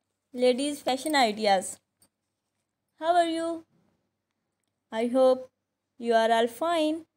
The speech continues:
and enjoying best condition of health। Dear friends, today's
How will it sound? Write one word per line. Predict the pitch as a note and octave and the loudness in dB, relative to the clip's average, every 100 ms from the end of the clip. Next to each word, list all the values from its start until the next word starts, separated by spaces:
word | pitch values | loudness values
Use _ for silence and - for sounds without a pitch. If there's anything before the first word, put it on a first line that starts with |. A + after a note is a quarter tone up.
| _ _ | _ _
and | - A3 A3+ | -10 -8 -6
enjoying | B3 C4 D#4+ F4 | -4 2 2 2
best | D#4+ D#4 D#4+ | 0 0 -2
condition | D#4 D4 C#4+ D4 C#4+ | -6 -4 -4 -6 -4
of | C#4+ E4+ - | -4 -6 -10
health। | F#4 D#4 G#3 - - _ _ _ _ _ _ _ A#3+ C#4 | -8 -6 -6 -10 -20 _ _ _ _ _ _ _ -12 -6
Dear | F#4+ G4+ | -6 -6
friends, | E4+ C#4 G3 A#3 - - _ _ _ _ _ _ | -4 -4 -4 -8 -10 -10 _ _ _ _ _ _
today's | G#3+ G#3+ A3+ A#3+ A#3+ | -12 -2 2 2 0